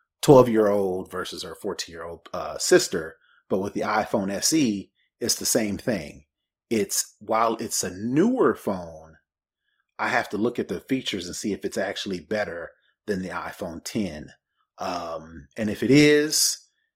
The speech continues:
uh, then, you know, even though it's an iPhone S E, it's less expensive. So, you know, um,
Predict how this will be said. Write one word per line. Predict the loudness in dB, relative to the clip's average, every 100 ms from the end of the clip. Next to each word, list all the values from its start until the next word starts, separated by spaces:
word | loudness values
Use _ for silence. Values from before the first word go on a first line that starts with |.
| _
uh, | -4 -2 -2 -4 -2
then, | -2 -2 -6 -8
you | -6 -6
know, | -6 -6 -8 -8
even | -10 -8
though | -8 -6 -8
it's | -8 -8
an | -8
iPhone | -8 -8 -10 -10
S | -6
E, | -4 -2
it's | -4
less | -6 -8 -10
expensive. | -8 -8 -6 -6 -8 -10 _ _ _ _ -10
So, | -4 -4 -4 -8
you | -6 -6
know, | -6 -8 -6 -6
um, | -6 -4 -4 -6 -10